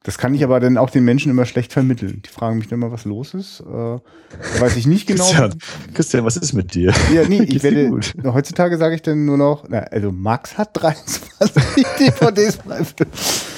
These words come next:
Speaker 1: Nee, ich finde, ehrlich gesagt, finde ich das total interessant und muss das nächste Mal, wenn ich bei dir bin, mir das mal angucken, weil ich glaub schon, dass das auch ganz, ganz spannend ist. So, es ist ja eigentlich faszinierend, also, dass so ein populäres Medium wie gerade der amerikanische Spielfilm,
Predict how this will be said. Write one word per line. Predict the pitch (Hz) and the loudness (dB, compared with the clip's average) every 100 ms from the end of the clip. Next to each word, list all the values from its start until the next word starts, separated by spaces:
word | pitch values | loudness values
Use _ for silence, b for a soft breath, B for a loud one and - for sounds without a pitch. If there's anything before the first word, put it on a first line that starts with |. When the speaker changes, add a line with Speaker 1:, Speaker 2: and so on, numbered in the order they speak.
| B 180 123 | B -6 2
Speaker 1:
Nee, | 131 131 | 2 4
ich | |
finde, | 139 165 | 2 4
ehrlich | 143 151 | 4 4
gesagt, | 175 143 | 0 -2
finde | - 139 | -2 0
ich | |
das | 143 131 | 0 0
total | 123 | 0
interessant | 127 120 117 143 | 2 2 0 0
und | 131 117 120 120 | 2 2 2 2
muss | 120 127 | 0 2
das | 135 | 2
nächste | 120 123 139 | 2 2 4
Mal, | |
wenn | 127 | 2
ich | 123 | 2
bei | 117 | 2
dir | 117 | 2
bin, | 117 | 4
mir | 113 113 | 2 2
das | 107 | 2
mal | 107 98 | 2 2
angucken, | - 147 - 180 180 143 | 2 2 0 0 0 2
weil | 117 110 B B B - | 4 2 B B B -10
ich | - | -2
glaub | 107 | -2
schon, | - 220 | 2 2
dass | 214 | 2
das | 170 | 0
auch | - 131 | 0 2
ganz, | 131 127 - | 2 2 0
ganz | - 117 | 0 0
spannend | - 165 135 | 2 0 0
ist. | - - | -4 -4
So, | 110 104 - - - - - - - | -2 -2 -4 -12 -18 -18 -18 -14 -10
es | 107 | -8
ist | - | -2
ja | 117 | 0
eigentlich | 117 | 0
faszinierend, | - 113 110 123 135 104 - | 0 0 2 4 4 2 -4
also, | - 98 98 | -6 -4 -2
dass | 107 - | -2 0
so | |
ein | 117 | 0
populäres | 101 113 110 110 123 104 | 0 0 2 2 2 2
Medium | 104 123 143 131 120 | 2 2 2 2 0
wie | 110 104 | -2 -4
gerade | - 104 104 | -4 -4 -2
der | 98 | -4
amerikanische | 104 107 - - 123 113 | -4 -4 -6 -6 -6 -8
Spielfilm, | - 117 131 147 156 | -4 -2 0 0 0